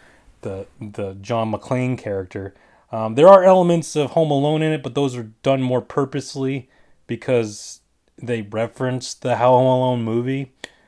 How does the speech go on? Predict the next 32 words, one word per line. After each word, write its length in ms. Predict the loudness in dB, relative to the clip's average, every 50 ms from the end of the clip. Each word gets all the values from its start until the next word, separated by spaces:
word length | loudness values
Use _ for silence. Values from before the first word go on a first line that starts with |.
| _ _ _ _ -10
Uh, 60 | -10
I 80 | -8
think 160 | -8 -6 -8 -8
at 80 | -6
one 180 | -4 -6 -6 -4
point 260 | -4 -6 -8 -8 -10 _ _ -16
they 120 | -14 -12
made 340 | -10 -8 -8 -6 -8 -8 -10 -12 _ _ _ _ _ _ _ -20
some, 400 | -8 -4 -2 -2 -2 -4 -6 -10 -6
there, 180 | -4 -4 -2
there's 200 | -2 -4 -4 -4
a 80 | -6 -8
clip 260 | -4 -2 -2 -2 -2
of 60 | -4 -6
some, 220 | -4 -4 -4 -6 -8 _
one 240 | -8 -6 -4 -4
of 80 | -4 -2
the 60 | 2
girls, 320 | 4 4 4 2 0 -8 -14 _ -8
like, 140 | -8 -8
the 80 | -6 -10
little 160 | -8 -8 -8
girl 240 | -8 -6 -6 -6 -6
watching 340 | -6 -6 -8 -8 -8 -8 -8
it 60 | -8
or 80 | -6 -6
something 260 | -8 -8 -8 -8 -10
at 80 | -8
one 140 | -8 -8 -6
point, 180 | -6 -6 -6 -6
I 60 | -4
think. 200 | -6 -6 -8 -8